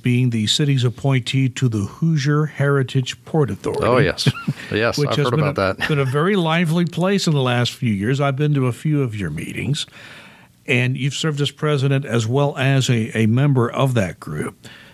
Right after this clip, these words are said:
Speaker 1: And the biggest issue you've dealt with, uh,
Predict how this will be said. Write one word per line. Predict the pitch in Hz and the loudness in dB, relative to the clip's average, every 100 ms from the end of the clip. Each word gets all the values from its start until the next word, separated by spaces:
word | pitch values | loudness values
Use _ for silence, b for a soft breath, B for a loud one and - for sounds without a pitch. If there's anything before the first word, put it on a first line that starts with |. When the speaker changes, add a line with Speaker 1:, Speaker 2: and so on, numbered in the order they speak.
| B | B
Speaker 1:
And | 120 123 139 | 0 2 2
the | 185 | 2
biggest | 208 185 156 - 143 | 0 0 0 0 0
issue | 135 135 | 0 2
you've | 127 127 120 | 2 2 2
dealt | 117 104 | -2 -2
with, | 87 98 98 - | -4 -4 -2 0
uh, | 107 110 | 2 2